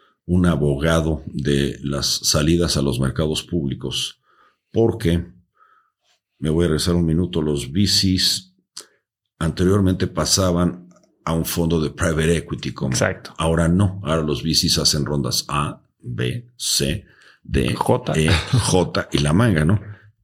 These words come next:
Speaker 1: Que es lo mismo, son derechos de preeminencia que un fondo puso para la siguiente ronda, bla, bla, bla.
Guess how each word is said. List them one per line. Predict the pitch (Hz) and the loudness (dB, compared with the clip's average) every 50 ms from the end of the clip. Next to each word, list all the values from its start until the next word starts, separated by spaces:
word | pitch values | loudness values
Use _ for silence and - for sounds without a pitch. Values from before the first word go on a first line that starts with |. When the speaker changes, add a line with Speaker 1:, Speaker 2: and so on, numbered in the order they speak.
| - - - | -18 -6 0
Speaker 1:
Que | - | 0
es | - - 139 | 0 2 4
lo | 127 92 | 2 2
mismo, | 80 76 65 - - - - - - - - | 2 0 0 -2 -2 -4 -4 -10 -14 -12 -10
son | - - 98 98 95 | -8 -4 -2 0 2
derechos | 90 85 82 85 87 - 80 71 67 | 2 2 2 2 2 0 0 0 0
de | 73 71 | -2 -2
preeminencia | 69 - 76 73 73 73 73 71 76 82 82 82 78 - 80 71 - | -2 -2 0 0 2 2 2 2 2 2 2 2 2 0 -2 -2 -2
que | - | -2
un | 80 78 71 | -2 -2 -2
fondo | - - 78 76 73 71 71 69 | -2 -2 -2 0 0 -2 -4 -6
puso | - 73 80 78 - - 71 71 | -6 -6 -6 -4 -4 -4 -6 -6
para | - 67 62 64 | -6 -8 -8 -6
la | 65 65 | -4 -4
siguiente | - 69 69 71 71 71 71 64 62 | -4 -2 -2 -2 -2 -2 -4 -6 -4
ronda, | 62 78 87 85 85 82 78 71 67 | -2 0 0 2 2 2 2 0 0
bla, | 65 67 67 | 0 -2 -2
bla, | 64 64 64 | -2 -2 -4
bla. | 60 60 58 58 - | -4 -4 -6 -8 -10